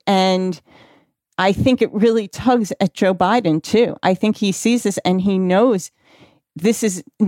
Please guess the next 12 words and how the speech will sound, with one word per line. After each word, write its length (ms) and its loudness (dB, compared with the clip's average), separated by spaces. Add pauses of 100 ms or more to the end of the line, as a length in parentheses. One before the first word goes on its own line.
(120)
unacceptable. 800 0
This 180 -2
is 100 0
America. 500 2
We 160 -2
cannot 560 -2
behave 420 0
like 140 2
that. 200 0
I 80 2
believe 380 0
that 180 -2